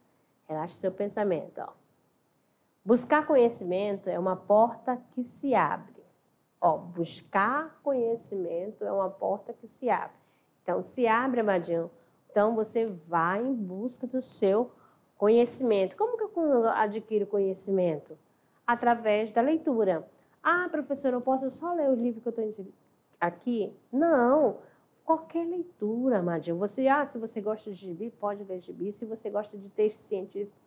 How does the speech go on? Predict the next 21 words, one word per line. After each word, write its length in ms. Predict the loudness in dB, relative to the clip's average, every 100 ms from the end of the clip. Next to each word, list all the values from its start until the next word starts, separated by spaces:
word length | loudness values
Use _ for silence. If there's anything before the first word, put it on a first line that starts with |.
| _ _ _ _
leia, 380 | 0 6 8 6
documentário. 840 | 4 -2 -2 -2 0 -4 -4 -4 -8 _ _ _
Não 160 | 0 2
tem, 240 | 0 -2 -2
não 240 | 0 0
tem 220 | 2 4
importância. 680 | 4 2 2 2 0 0 -2
Ah, 80 | 0
eu 80 | -2
gosto 260 | -6 -6
de 100 | -10
conto. 280 | -6 -6 -8 -16 _ _ _ -2
Leia, 580 | 6 8 10 8 4 -4 _ _ -12
tá 100 | -2
bom? 400 | 4 4 2 -10 _ _ _ _
Na 200 | -2 2
leitura, 760 | 2 2 0 0 2 4 2 -2 -14 _ _
você 320 | -10 -6 -4
adquire 840 | -2 -4 -12 -12 -6 0 0 0 -4 _ _
o 80 | -18
quê? 480 | -4 4 4 4 0